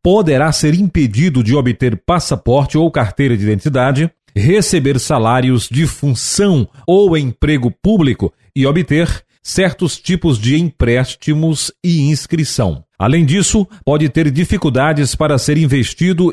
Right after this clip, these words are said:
e nomeado em concurso público, renovar matrícula em estabelecimento de ensino oficial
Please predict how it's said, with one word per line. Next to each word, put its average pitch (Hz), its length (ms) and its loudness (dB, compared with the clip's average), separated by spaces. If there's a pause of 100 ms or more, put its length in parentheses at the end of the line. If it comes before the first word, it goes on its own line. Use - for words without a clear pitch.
e 170 120 0
nomeado 143 1040 0
em 165 100 0
concurso 120 540 -2
público, 147 440 0 (240)
renovar 131 600 0
matrícula 151 840 -2
em 156 200 0
estabelecimento 127 840 -2
de 101 140 -2
ensino 123 400 -2
oficial 165 540 0